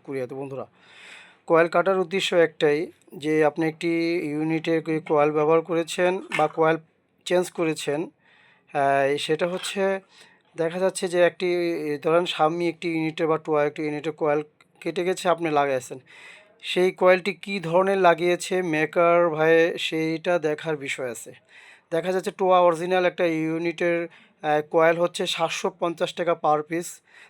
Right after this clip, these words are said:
দেখা যাচ্ছে আপনাকে একশো টাকা, দেড়শো টাকা বা দুইশো টাকা দিয়ে বা আড়াইশো টাকা দিয়ে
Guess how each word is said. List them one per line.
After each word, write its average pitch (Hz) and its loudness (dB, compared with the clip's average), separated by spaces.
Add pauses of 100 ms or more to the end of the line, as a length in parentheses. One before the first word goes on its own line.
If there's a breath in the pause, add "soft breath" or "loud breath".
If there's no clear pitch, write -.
(100)
দেখা 180 -2
যাচ্ছে 196 0
আপনাকে 180 2
একশো 170 0
টাকা, 170 0
দেড়শো 160 -4
টাকা 165 -2
বা 156 -6
দুইশো 160 -8
টাকা 170 0
দিয়ে 160 -4
বা 151 2
আড়াইশো 151 -2
টাকা 175 -2
দিয়ে 165 -2